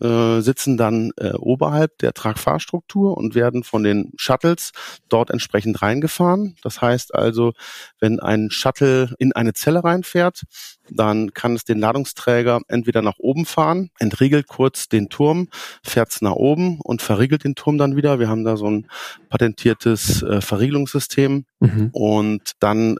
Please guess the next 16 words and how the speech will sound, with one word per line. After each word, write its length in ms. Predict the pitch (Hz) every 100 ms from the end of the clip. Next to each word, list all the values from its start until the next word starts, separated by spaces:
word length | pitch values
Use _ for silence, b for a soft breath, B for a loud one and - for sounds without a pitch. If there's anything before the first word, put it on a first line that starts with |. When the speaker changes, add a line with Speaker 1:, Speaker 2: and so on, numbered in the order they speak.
| -
Speaker 1:
bleibt 300 | 101 123 -
die 100 | 113
Zelle 360 | - 110 113
dort 460 | 107 104 98 - -
in 140 | 98
dem 160 | 101 95
Stapel 420 | - 98 98 110
drin. 460 | 95 98 95 80 -
Speaker 2:
Da 100 | -
muss 160 | 120 123
ich 80 | -
einmal 160 | 117
schon 140 | - 107
mal 60 |
Speaker 1:
Ja. 60 | 127
Speaker 2:
nachfragen. 400 | 110 - 107 123